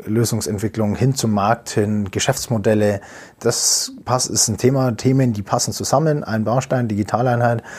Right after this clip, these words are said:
Das andere, wo wir der Anwender sind, das muss in der Stammeinheit passieren, weil am Ende des Tages muss, ist ja die Stammeinheit der Anwender. Also da muss ich ja jeden Mitarbeiter mitnehmen bei dem neuen Stück E-R-P-Software oder B I oder Frontend für Berichtswesen oder, oder, oder.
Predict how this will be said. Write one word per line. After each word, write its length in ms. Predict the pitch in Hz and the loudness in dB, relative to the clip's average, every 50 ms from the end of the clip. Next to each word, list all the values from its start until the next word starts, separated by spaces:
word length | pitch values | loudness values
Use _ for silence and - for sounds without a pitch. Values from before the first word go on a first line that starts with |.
| - - - | -16 -14 -6
Das 160 | - 110 - | -4 -2 -2
andere, 380 | - - 139 180 165 127 110 101 | 0 2 2 2 4 2 2 2
wo 180 | 101 110 104 | 2 0 0
wir 180 | 104 113 82 80 | 2 2 2 2
der 120 | 71 - | 2 2
Anwender 340 | 78 110 117 117 117 117 117 | 2 0 0 0 0 0 0
sind, 220 | 107 113 107 98 101 | 0 0 0 0 -2
das 140 | - - | -2 0
muss 160 | 131 143 139 - | 0 0 0 0
in 160 | - 117 110 | -2 0 0
der 100 | 113 107 | 0 0
Stammeinheit 540 | - - 107 117 - 135 120 104 120 117 - | 0 0 0 0 2 0 0 0 -2 -2 0
passieren, 420 | 120 110 - - 127 123 123 123 - - - - - - | -2 0 2 4 4 4 2 0 -4 -12 -18 -18 -10 -4
weil 100 | 101 104 | 0 0
am 80 | 104 98 | 2 2
Ende 200 | 98 113 113 107 | 2 2 2 2
des 160 | 107 - - | 0 0 0
Tages 300 | - 107 117 110 101 - | 0 0 0 -2 -2 -2
muss, 140 | 113 107 - | -2 -2 -2
ist 220 | - 104 - - | -4 -4 -4 -2
ja 40 | 107 | -2
die 120 | 98 98 | -2 -2
Stammeinheit 500 | - - 101 107 110 107 104 98 104 98 | -2 -4 -2 0 0 0 0 -2 -2 -4
der 100 | 98 - | -4 -2
Anwender. 400 | - 113 92 90 82 78 80 78 | -2 0 0 0 -2 -2 -4 -4
Also 140 | 92 92 92 | -4 -4 -2
da 100 | 90 90 | 0 0
muss 160 | 95 101 95 | 0 0 0
ich 100 | 101 98 104 | 0 0 2
ja 280 | 101 101 101 101 78 | 2 4 4 2 2
jeden 280 | 71 76 90 104 101 101 | 0 0 0 2 2 2
Mitarbeiter 440 | 107 104 107 101 98 101 98 - 92 | 2 2 2 2 2 2 2 2 0
mitnehmen 520 | 104 107 - 95 90 92 98 107 120 117 - - - - - - - - | 0 0 0 2 2 4 2 2 0 -2 -6 -12 -16 -16 -16 -18 -10 -2
bei 180 | - 101 104 98 | 2 2 4 4
dem 160 | 101 98 98 | 4 4 4
neuen 220 | 98 95 101 98 | 4 4 2 2
Stück 240 | - - 104 90 - | 0 -2 -4 -4 -2
E-R-P-Software 880 | 90 98 95 - - 104 92 - - - - - 98 95 95 95 92 - | -2 -2 -2 -2 -2 -4 -2 -2 -2 -2 -2 -2 0 2 2 2 2 0
oder 320 | 95 95 95 95 92 92 | 0 2 2 4 4 2
B 180 | 90 - 95 90 - | 2 0 -2 -4 -2
I 260 | - 87 95 95 95 | -2 0 0 0 0
oder 460 | - 92 98 90 95 92 92 90 82 87 | 0 0 0 0 2 2 2 0 -2 -2
Frontend 460 | - - 95 95 - - 95 95 95 | -2 0 0 0 0 -2 -4 -4 -4
für 420 | - - 95 95 95 95 92 92 | -4 -2 0 2 4 4 4 4
Berichtswesen 760 | 90 - 104 92 98 95 - - - 92 92 95 87 95 87 - | 2 0 0 0 0 0 0 -2 0 2 2 4 2 0 -2 -4
oder, 240 | - 98 101 92 82 | -2 -2 -2 0 0
oder, 140 | 92 92 85 | 0 0 0
oder. 280 | 87 98 98 98 107 | 0 2 2 2 0